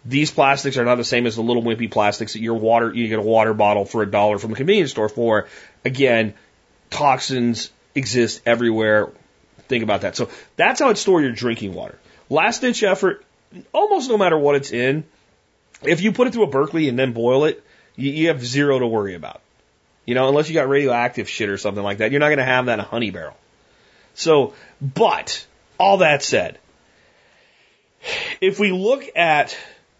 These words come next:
the reality of roof catchment values, I, I, I think it's important that we do that and we understand reality before we start slapping fifty-five gallon drums in as our primary water catchment method.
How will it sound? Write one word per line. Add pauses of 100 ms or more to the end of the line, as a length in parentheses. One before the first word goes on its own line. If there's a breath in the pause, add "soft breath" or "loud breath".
(120)
the
reality (400)
of
roof
catchment (380)
values, (140)
I,
I,
I
think
it's
important
that
we
do
that
and
we
understand
reality
before
we
start (340 loud breath)
slapping
fifty-five
gallon
drums
in
as
our
primary
water
catchment
method.